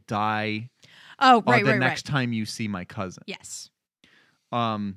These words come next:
Speaker 1: 'cause I, I made sure to note that because he never th-, physically threatened him. It was almost like he was warning
Speaker 2: Mm-hmm.
Speaker 1: him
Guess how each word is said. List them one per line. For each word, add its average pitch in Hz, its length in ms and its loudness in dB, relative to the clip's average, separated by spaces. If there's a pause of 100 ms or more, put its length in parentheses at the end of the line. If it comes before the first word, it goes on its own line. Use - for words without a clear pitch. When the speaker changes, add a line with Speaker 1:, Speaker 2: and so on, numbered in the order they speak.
(140)
Speaker 1:
'cause 139 100 -4
I, 139 140 2 (100)
I 139 140 2
made 135 240 -2
sure 139 160 -2
to 117 100 -4
note 107 360 -6
that - 220 -16 (460)
because 135 500 -4 (200)
he 226 260 -4
never 196 280 -2
th-, - 160 -12 (100)
physically 180 500 -4
threatened 147 720 -6
him. 92 440 -10 (880)
It 139 160 -4
was 135 180 -4
almost 147 280 -2
like 135 160 -2
he 143 140 -6
was 117 240 -6
warning 113 580 -4
Speaker 2:
Mm-hmm. 95 80 -10
Speaker 1:
him 92 260 -10